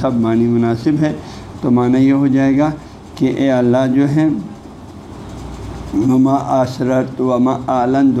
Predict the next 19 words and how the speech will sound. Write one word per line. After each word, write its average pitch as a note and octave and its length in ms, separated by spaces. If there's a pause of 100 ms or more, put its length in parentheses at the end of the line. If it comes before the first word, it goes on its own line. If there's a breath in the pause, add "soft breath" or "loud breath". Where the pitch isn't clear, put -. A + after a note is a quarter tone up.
کا A#2+ 200
ترجمہ A#2 280
یہ C3 80
ہوگا، D3 240 (420 loud breath)
اے B2 120
اللہ B2 300
مجھے B2 400 (100)
بخش C#3+ 200 (100)
دے A2+ 100 (120)
میرے A#2 380
ان E3+ 240
گناہوں A#2 500
کو A2 160 (440 loud breath)
جس B2+ 260
کا B2+ 160
میں A#2+ 340
پوشیدہ A#2 500 (120)
طور A2+ 240
پر، D3+ 140